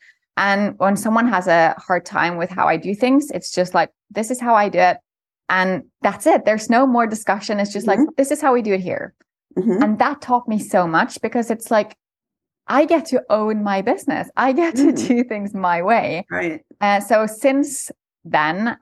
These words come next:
Speaker 1: I no longer hope for my <laughs> friends to get married. And if they do, I hope that I can be a guest. <laughs>
Speaker 2: Right.
Speaker 1: Um, and if someone wants me to photograph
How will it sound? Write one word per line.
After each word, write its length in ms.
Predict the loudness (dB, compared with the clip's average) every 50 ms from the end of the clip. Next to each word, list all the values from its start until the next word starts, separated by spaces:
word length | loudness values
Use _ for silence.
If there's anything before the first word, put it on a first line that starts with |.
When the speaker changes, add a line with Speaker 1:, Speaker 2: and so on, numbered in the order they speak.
| -2
Speaker 1:
I 440 | 0 2 4 4 4 2 2 0 -4 -6
no 240 | -4 0 2 2 4
longer 300 | 4 2 2 2 0 0
hope 260 | 0 0 -2 -2 -2 0
for 180 | 0 0 2
my 180 | 2 0 0 0
<laughs> 60 | 0
friends 240 | 0 0 0 -2 -4
to 60 | -2
get 180 | 0 0 2 2
married. 380 | 2 2 2 4 2 2 0 -2
And 120 | -4 -4
if 120 | -6 -4 -4
they 140 | -2 -2 -2
do, 360 | -2 -2 0 0 0 0 0 -4 _ -20 -20 -20 _ _ _ 0
I 240 | 2 4 4 2
hope 260 | 2 0 -2 -4 -2 -2
that 100 | 0 2
I 100 | 0 0
can 180 | 0 -4 -8
be 100 | -6 -6
a 60 | -6
guest. 520 | -4 0 2 2 2 0 -4 -14 -12 -6 -6 -2
<laughs> 60 | 0 2 2 2 2 0 -4 -10 -8 -6 -4 -4 -4 -4 -2 0
Speaker 2:
Right. 240 | 0 2 2 2 0
Speaker 1:
Um, 180 | -2 -4 -6 -4
and 180 | -4 -2 -2 -2
if 80 | -2
someone 340 | 0 0 2 2 2 0 -2
wants 200 | -2 -4 -4 -4
me 80 | -4 -6
to 60 | -4
photograph 440 | -2 0 0 0 2 2 2 0 0